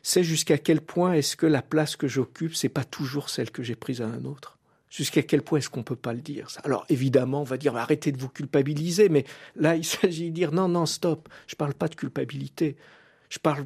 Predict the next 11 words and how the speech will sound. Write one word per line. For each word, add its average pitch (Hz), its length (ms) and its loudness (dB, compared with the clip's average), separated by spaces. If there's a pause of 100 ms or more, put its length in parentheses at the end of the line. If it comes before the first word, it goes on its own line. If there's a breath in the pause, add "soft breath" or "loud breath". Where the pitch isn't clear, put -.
(140)
juste 165 400 0
un 151 80 4
peu 160 180 6
de 143 300 6
honte 208 320 4
et 131 60 4
jusqu'à 151 340 2
quel 160 260 2
point 190 220 2
cette - 360 2 (100)
honte, 185 340 0